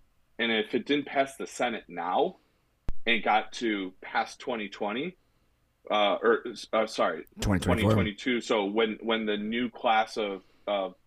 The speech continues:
Speaker 1: uh, Republicans come to the House, it would never pass 'cause it's gotta pass both the House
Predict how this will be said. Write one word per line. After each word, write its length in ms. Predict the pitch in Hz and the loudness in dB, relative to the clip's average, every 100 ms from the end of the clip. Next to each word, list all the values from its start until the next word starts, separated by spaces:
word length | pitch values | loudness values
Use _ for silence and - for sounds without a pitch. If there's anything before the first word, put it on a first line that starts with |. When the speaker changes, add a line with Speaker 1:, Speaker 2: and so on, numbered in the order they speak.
| _ 98 | _ -2
Speaker 1:
uh, 220 | 92 87 | -2 -2
Republicans 580 | 95 - 123 131 107 98 | -8 -4 -2 -2 -4 -8
come 180 | - 107 | -8 -8
to 100 | - | -8
the 80 | 92 | -6
House, 320 | 95 110 147 - _ _ | 0 0 0 -8 _ _
it 60 | 117 | 0
would 120 | 110 | 2
never 180 | 104 101 | 0 0
pass 240 | 143 110 | 0 -2
'cause 160 | - 101 | -4 -12
it's 140 | 98 | -4
gotta 160 | 110 101 | -4 -2
pass 220 | 107 95 | -2 -4
both 200 | - 98 | -4 -6
the 80 | - | -4
House 320 | 98 104 | -2 -2